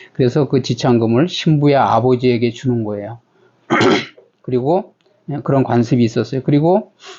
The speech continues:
신랑은 또 신부에게 오늘날의 결혼 반지와 같은,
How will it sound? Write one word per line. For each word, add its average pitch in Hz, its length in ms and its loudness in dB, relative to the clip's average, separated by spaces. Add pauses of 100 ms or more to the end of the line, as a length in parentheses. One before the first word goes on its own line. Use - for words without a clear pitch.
(100)
신랑은 190 560 2
또 185 100 -2
신부에게 147 760 0
오늘날의 123 640 2
결혼 123 340 0
반지와 110 440 0
같은, 117 560 -2